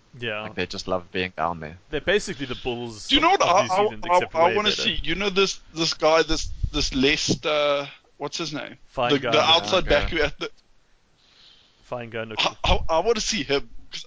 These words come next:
Speaker 3: I reckon he is heat.
Speaker 1: No, he's not.
Speaker 3: <laughs>
Speaker 1: He's not. He, Ben, if you watch the under twenties, okay, I mean, fuck, this is gonna be another one of those things where you, he ends up being, like, the top point scorer next year, and you tune
Speaker 2: Yeah,
Speaker 1: him out.
Speaker 2: wait, wait, put him in the Crusaders
Speaker 3: No,
Speaker 2: system,
Speaker 3: come
Speaker 2: and he'll
Speaker 3: on,
Speaker 2: probably score a
Speaker 3: come
Speaker 2: hat trick on his debut.
Speaker 1: Yeah, I'm sure he will, but, like, I, I don't know.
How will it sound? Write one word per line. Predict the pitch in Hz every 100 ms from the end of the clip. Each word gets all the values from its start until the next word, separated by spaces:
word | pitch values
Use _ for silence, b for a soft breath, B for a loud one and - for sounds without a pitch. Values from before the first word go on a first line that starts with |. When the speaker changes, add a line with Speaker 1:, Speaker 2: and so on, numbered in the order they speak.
| -
Speaker 3:
I | 151
reckon | 165 175 -
he | 143 147
is | 131
heat. | - - 147
Speaker 1:
No, | 104 107
he's | 107 123 143
not. | 127
Speaker 3:
<laughs> | -
Speaker 1:
He's | 147 135
not. | 135
He, | - - 151 147 -
Ben, | 156
if | 156
you | 156
watch | 156 180
the | -
under | 165 156
twenties, | - 143 135 123
okay, | - -
I | 123
mean, | 120 113
fuck, | - 113
this | 123
is | 110
gonna | 135
be | 117
another | 110 110
one | 110
of | 110
those | 107
things | 120 110 101
where | 107
you, | 104 104 104 101 - -
he | - 117
ends | 113
up | 107
being, | - 107
like, | 104
the | -
top | -
point | - -
scorer | - 120 107
next | 104 -
year, | 113 107
and |
you | 107
tune | - 117
Speaker 2:
Yeah, | 143
Speaker 1:
him | 127
out. |
Speaker 2:
wait, | 151 160
wait, | 156 175 -
put | 196
him | 202
in | 208
the | 196
Crusaders | - 170 165 175 170
Speaker 3:
No, |
Speaker 2:
system, | 190 - -
Speaker 3:
come |
Speaker 2:
and | 107
he'll | 165
Speaker 3:
on, |
Speaker 2:
probably | 160 143
score | 143 139
a | 117
Speaker 3:
come |
Speaker 2:
hat | 139 -
trick | 135 131
on |
his | 120 107
debut. | 123 131 101 90 -
Speaker 1:
Yeah, | 220 180
I'm | 175
sure | - 208
he | 196
will, | 180
but, | 123 127
like, | 131 123 - - _ -
I, | 135 127 123
I | 123
don't | 110
know. | 117